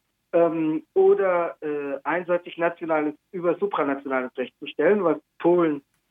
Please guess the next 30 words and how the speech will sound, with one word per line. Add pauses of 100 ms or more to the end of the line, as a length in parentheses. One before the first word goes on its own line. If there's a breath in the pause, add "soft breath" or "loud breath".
(200)
äh, (240)
also
die
polnische
Regierung
auch
tut,
aber
womit
Polen
ja (460)
bekanntlich
Probleme
mit
der
E-U-Kommission
bekommt
und (100)
wozu
auch
Verfahren
vor
europäischen
Gerichten
laufen,
zu
Polen
und
Ungarn. (480)
Ähm,